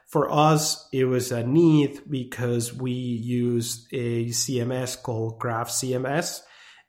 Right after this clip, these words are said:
and that's where all our content, blog posts, logs, friction logs, podcast is. So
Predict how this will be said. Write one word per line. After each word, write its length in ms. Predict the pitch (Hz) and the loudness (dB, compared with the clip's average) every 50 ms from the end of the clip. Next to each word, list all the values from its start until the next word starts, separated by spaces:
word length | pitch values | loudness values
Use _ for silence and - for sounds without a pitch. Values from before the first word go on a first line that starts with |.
| _ - | _ -4
and 560 | 143 131 131 131 131 127 127 127 123 123 120 | -2 0 2 2 2 2 0 0 0 -2 -2
that's 240 | 127 127 135 131 - | -2 -2 -2 -2 -2
where 160 | 135 127 123 | -2 0 0
all 140 | 120 123 127 | 2 0 0
our 220 | 123 120 123 123 | 0 0 -2 -2
content, 680 | 117 - - 123 120 117 120 135 135 143 147 143 - - - - - | -4 -4 -6 -4 -4 -4 -2 -2 -2 -2 -4 -6 -10 -16 -20 -8 -6
blog 280 | 123 120 123 120 - | -4 -4 -4 -6 -6
posts, 420 | - 123 123 120 117 117 - - - - | -6 -4 -4 -2 -4 -4 -8 -10 -12 -10
logs, 720 | - 117 120 120 120 120 117 117 120 117 - - - - - - | -6 -4 -2 -2 0 0 0 0 0 -2 -4 -6 -8 -10 -6 -4
friction 380 | 143 135 - - 135 123 120 | -4 -4 -2 -4 -2 -2 -2
logs, 480 | 117 113 113 110 110 107 - - - - - - _ _ _ _ - | -2 -2 -2 -4 -4 -6 -6 -10 -10 -12 -16 -20 _ _ _ _ -4
podcast 640 | - 127 131 127 - - 127 120 117 - - - - - | -2 -2 -2 -2 -4 -6 -4 -4 -4 -4 -6 -6 -6 -6
is. 320 | 120 117 117 - - - - | -4 -4 -4 -6 -10 -12 -10
So 320 | - - - 135 123 127 | -8 -2 0 2 2 2